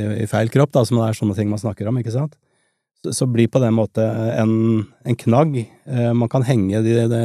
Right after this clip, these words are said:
vonde følelsene på, og i verste fall kan det da, da bety at en som da egentlig bare opplever en,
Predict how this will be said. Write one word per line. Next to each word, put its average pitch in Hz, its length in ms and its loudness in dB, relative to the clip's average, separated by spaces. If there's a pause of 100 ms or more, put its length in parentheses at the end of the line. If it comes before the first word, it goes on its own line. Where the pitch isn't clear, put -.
(200)
vonde 107 240 0
følelsene 110 400 -4
på, 156 220 0 (960)
og 135 80 2
i 135 80 4
verste 123 240 0
fall 151 160 2
kan 135 160 0
det 127 140 2
da, 110 80 4 (100)
da 101 160 2
bety 117 320 -2
at 110 240 -4
en 98 160 0
som 117 160 -4
da 104 160 0
egentlig 90 340 -2
bare 101 280 0 (100)
opplever 104 800 -2
en, 107 220 -2